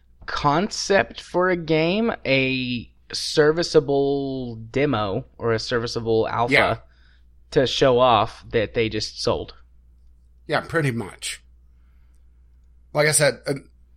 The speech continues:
Speaker 2: the narration is hardly there. There's one line, and I actually got the line starting to repeat after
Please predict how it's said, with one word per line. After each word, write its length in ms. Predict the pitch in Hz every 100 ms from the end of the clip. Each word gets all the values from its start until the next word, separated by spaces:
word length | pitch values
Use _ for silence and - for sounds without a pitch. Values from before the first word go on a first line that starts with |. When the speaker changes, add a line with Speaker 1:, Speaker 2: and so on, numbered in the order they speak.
| - 135
Speaker 2:
the 180 | 135
narration 680 | 135 160 160 139 139 143 135
is 220 | 113 -
hardly 320 | - 127 127
there. 260 | 113 101 110
There's 280 | 101 101 98
one 320 | 117 135 143
line, 480 | 127 107 104 107 110 - - _ _ _ -
and 280 | 123 123 123
I 120 | 120
actually 220 | 123 127
got 200 | 123 117
the 100 | 117
line 240 | 113 117 110
starting 320 | - 120 110
to 80 | 101
repeat 580 | 101 107 - 127 117 - - - -
after 680 | 113 113 - 110 107 107